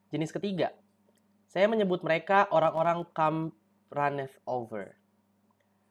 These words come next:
Mazmur dua puluh tiga ayat lima sampai enam menyatakan, "Engkau menyediakan hidangan bagiku. Di hadapan lawanku, engkau mengurapi kepalaku dengan minyak.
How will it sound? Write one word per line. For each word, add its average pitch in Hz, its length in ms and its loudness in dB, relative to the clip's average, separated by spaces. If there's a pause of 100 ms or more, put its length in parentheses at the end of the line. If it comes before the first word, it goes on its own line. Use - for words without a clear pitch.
(160)
Mazmur 190 320 0
dua 202 100 6
puluh 180 160 -2
tiga 185 220 2
ayat 214 80 0
lima 170 180 0
sampai 147 240 -6
enam 151 160 -4
menyatakan, 117 500 -6 (880)
"Engkau 175 220 2
menyediakan 170 500 2
hidangan 165 380 2
bagiku. 117 420 -6 (460)
Di 131 100 -2
hadapan 131 360 2
lawanku, 131 760 0
engkau 175 240 0
mengurapi 180 400 0
kepalaku 143 480 0
dengan 123 180 -2
minyak. 117 320 -6